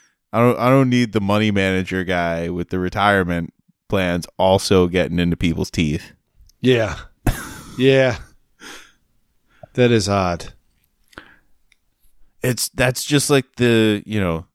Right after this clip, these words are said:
Speaker 1: the gas station that's, that's also, like, a software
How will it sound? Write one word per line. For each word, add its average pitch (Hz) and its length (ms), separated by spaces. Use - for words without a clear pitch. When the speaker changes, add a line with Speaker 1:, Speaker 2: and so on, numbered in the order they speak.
Speaker 1:
the 110 120
gas 98 300
station 92 580
that's, - 500
that's 92 240
also, 90 760
like, 92 220
a 78 80
software 85 720